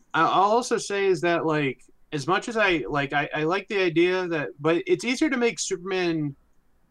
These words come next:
like, story evil than it is to make it good. <laughs> It seems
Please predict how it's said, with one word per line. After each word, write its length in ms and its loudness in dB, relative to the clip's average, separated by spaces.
like, 200 0
story 460 4
evil 420 0
than 200 -2
it 40 -2
is 180 -6
to 80 -6
make 140 -2
it 140 -4
good. 360 -2
<laughs> 40 -20
It 140 -8
seems 640 -2